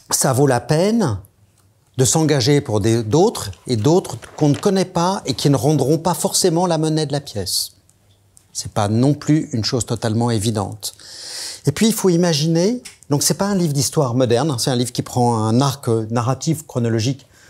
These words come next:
de la fin de la République romaine jusque vers, jusqu'à Tocqueville. Donc plusieurs siècles, très long. L'arc chronologique, il est donné par, euh, euh, euh, l'invention de héros civiques dans le dernier siècle de la République romaine.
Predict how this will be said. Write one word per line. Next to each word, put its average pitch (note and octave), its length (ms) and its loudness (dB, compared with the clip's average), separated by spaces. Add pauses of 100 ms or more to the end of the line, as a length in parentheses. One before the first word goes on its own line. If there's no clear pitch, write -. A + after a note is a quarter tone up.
(240)
de A#2 180 0
la D3+ 180 2
fin - 180 -2
de D3+ 40 0
la C#3+ 60 2
République B2+ 400 -2
romaine C3+ 400 0
jusque B2+ 340 0
vers, A#2+ 240 -2
jusqu'à A2+ 260 -4
Tocqueville. F2+ 460 -4 (460)
Donc A2+ 200 -2
plusieurs C#3 300 2
siècles, - 380 -4
très - 160 -6
long. D3 300 -2 (2250)
L'arc E3 280 0
chronologique, E3+ 640 0
il C3+ 140 4
est C#3+ 320 2
donné E3 560 2
par, D3 640 -2
euh, G#2+ 240 4
euh, G#2 320 -4 (120)
euh, A#2+ 240 -6 (560)
l'invention D3+ 880 2
de C3 180 4
héros C3+ 260 4
civiques B2 420 0
dans - 100 0
le - 60 0
dernier A#2+ 260 0
siècle B2 300 -2
de A2+ 60 -2
la G2+ 60 -2
République G#2+ 380 -6
romaine. G#2 420 -12